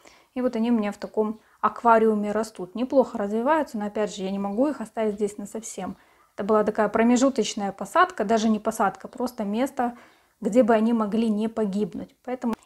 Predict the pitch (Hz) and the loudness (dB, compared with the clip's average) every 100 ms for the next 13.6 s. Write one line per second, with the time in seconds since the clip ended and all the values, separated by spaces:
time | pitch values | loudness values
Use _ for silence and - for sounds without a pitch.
0 | - 262 240 220 220 233 226 202 196 - | 0 2 2 -2 -4 -2 -2 -2 -4 -6
1 | 226 - 339 359 - 311 339 _ 302 302 | -6 4 4 4 0 -6 -6 _ -4 -2
2 | 254 - 240 247 220 - 240 208 202 190 | -2 -4 -4 0 0 0 0 0 -2 -4
3 | 220 240 349 277 254 262 247 240 359 359 | -2 2 2 2 0 0 -4 -2 0 0
4 | 247 240 262 247 240 233 226 240 233 - | -2 -4 -2 -2 -2 -4 0 2 0 -4
5 | - - - - _ - 311 339 226 - | -20 -20 -20 -20 _ -2 0 2 2 2
6 | 254 247 311 240 311 247 285 262 233 262 | 0 4 6 6 2 -2 2 2 4 4
7 | 285 247 240 262 220 202 233 220 196 190 | 4 4 2 2 2 0 0 0 -2 -4
8 | 220 - 349 359 - 285 - _ _ _ | -6 0 0 0 -4 -8 -10 _ _ _
9 | - - 269 277 254 208 233 247 247 208 | -4 0 0 0 0 0 2 2 0 -6
10 | 208 247 311 226 - 226 220 247 233 202 | 0 4 4 2 -2 -6 -2 -2 -2 -6
11 | - 208 202 196 185 185 190 220 - 349 | -10 -6 -4 -4 -6 -6 -6 -8 -6 -8
12 | 311 - 262 - _ - 220 269 254 233 | -8 -8 -8 -12 _ -8 0 0 2 0
13 | 214 208 185 165 - - | 0 0 0 -4 -8 -14